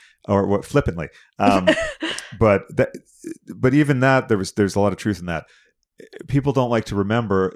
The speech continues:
Speaker 1: that the Irish were treated the same way. The
Speaker 2: Mm-hmm.
Speaker 1: Italian, uh, a group, no, the Italians were treated the same way, and thus were very sensitive about things like The Godfather and everything. So in Scarface, uh, for the two people that haven't seen it,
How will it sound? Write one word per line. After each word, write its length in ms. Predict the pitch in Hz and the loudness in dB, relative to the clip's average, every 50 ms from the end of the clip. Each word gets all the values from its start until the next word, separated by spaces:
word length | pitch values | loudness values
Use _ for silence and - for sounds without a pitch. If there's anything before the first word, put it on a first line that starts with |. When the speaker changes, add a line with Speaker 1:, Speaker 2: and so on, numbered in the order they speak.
| - | -6
Speaker 1:
that 400 | 95 98 95 90 90 90 90 87 - - | -4 -4 -2 -2 0 -2 -2 -4 -6 -8
the 160 | - 101 101 - | -6 -6 -4 -2
Irish 440 | 98 104 127 127 113 95 87 - | 0 0 0 2 0 0 -2 -2
were 80 | 98 92 | -6 -8
treated 400 | - - 101 92 82 87 82 73 | -6 -4 -4 -4 -2 -2 -4 -6
the 60 | 82 | -6
same 300 | 80 - 90 82 80 78 | -8 -6 -6 -6 -6 -6
way. 280 | 78 78 76 73 73 76 - | -6 -6 -6 -6 -6 -8 -8
The 80 | - 95 | -8 -8
Speaker 2:
Mm-hmm. 180 | - 196 175 190 | -6 -4 -4 -4
Speaker 1:
Italian, 680 | 180 165 - 120 123 123 120 120 113 104 95 87 80 - _ _ _ _ _ _ _ _ - | -4 -4 -2 -2 0 0 0 0 -2 -4 -4 -6 -8 -14 _ _ _ _ _ _ _ _ -6
uh, 200 | 90 82 82 85 - | -4 -4 -4 -4 -6
a 100 | 95 90 | -8 -6
group, 380 | - - 87 82 78 - - | -4 -4 -4 -4 -4 -6 -6
no, 80 | - 80 | -6 -4
the 80 | 85 90 | -4 -4
Italians 500 | - - 110 110 110 104 92 87 80 - | -4 -2 -2 -2 0 -2 -2 -4 -8 -12
were 40 | 85 | -14
treated 300 | - - 87 78 78 - | -10 -8 -8 -8 -8 -8
the 80 | - - | -8 -8
same 240 | - 87 82 78 | -6 -6 -6 -6
way, 240 | 78 78 76 73 69 - _ _ _ _ _ _ _ - | -6 -6 -6 -6 -8 -12 _ _ _ _ _ _ _ -4
and 380 | 101 98 101 104 101 98 98 - _ _ _ _ | 0 0 2 0 0 -2 -6 -10 _ _ _ _
thus 300 | - 110 104 101 - - | 0 2 2 2 0 -2
were 80 | 101 98 | -2 -2
very 180 | 85 98 95 90 | 0 0 0 0
sensitive 380 | - - 98 95 - - 82 73 | -2 -4 -6 -6 -6 -10 -12 -10
about 200 | 78 78 80 - | -8 -10 -8 -8
things 220 | - 90 82 - | -8 -8 -8 -8
like 120 | 90 80 73 - - | -8 -10 -10 -10 -12
The 80 | - | -10
Godfather 540 | 80 - 87 87 92 90 - - 76 67 - | -6 -4 -2 -2 -4 -4 -6 -8 -10 -10 -10
and 100 | 67 67 | -14 -16
everything. 280 | 67 - - - 69 65 | -16 -16 -16 -16 -14 -10
So 200 | - 95 90 85 | -6 -6 -6 -6
in 100 | 80 76 - | -6 -10 -12
Scarface, 640 | - - - 92 90 90 - - 85 82 82 - - _ _ _ - _ _ _ - | -10 -6 -2 0 0 0 -2 -2 -4 -4 -4 -6 -10 _ _ _ -20 _ _ _ -6
uh, 160 | 85 87 85 | -4 -4 -4
for 160 | - - - 82 | -4 -8 -8 -8
the 100 | 87 - - | -8 -8 -6
two 160 | - - 101 | -4 -4 -2
people 300 | 90 - 95 92 - 85 | -2 -2 -4 -4 -4 -6
that 120 | 80 82 78 | -6 -6 -6
haven't 300 | 76 80 - 78 80 - | -8 -10 -10 -10 -8 -6
seen 220 | - 98 101 92 | -4 -4 -4 -4
it, 120 | 90 - | -4 -6